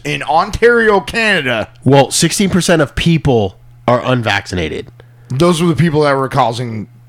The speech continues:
Speaker 2: N-, and then
Speaker 1: the
Speaker 2: there
Speaker 1: wrecks.
Speaker 2: was, there, they looked at six thousand six hundred eighty-two crashes, and of the sixteen percent of people that weren't vaccinated, they were more likely to be in those car crashes.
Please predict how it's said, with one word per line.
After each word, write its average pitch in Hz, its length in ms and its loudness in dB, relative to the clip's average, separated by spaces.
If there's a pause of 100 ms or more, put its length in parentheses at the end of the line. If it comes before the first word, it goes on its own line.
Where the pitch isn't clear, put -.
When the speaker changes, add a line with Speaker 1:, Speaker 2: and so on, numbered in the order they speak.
(460)
Speaker 2:
N-, 139 100 0 (120)
and 143 400 -2
then - 0 -
Speaker 1:
the 151 120 2
Speaker 2:
there 156 100 2
Speaker 1:
wrecks. 143 300 0
Speaker 2:
was, - 120 -20
there, 143 300 0
they 139 160 0
looked 143 260 0
at - 140 -2
six - 300 -4
thousand 156 380 2
six - 200 -6
hundred 135 220 0
eighty-two 127 280 -2
crashes, 156 680 -2 (480)
and 131 160 -2
of 160 500 0
the 139 160 0
sixteen 156 540 -6
percent 151 480 -4
of - 160 -10
people 131 320 -2
that 101 220 -4
weren't 170 280 0
vaccinated, 110 680 -4 (300)
they 151 300 2
were 151 140 0
more 135 200 2
likely 127 360 -2
to 110 80 -6
be 127 320 -2
in 98 80 -4
those 82 180 -4
car 80 180 -8
crashes. - 460 -6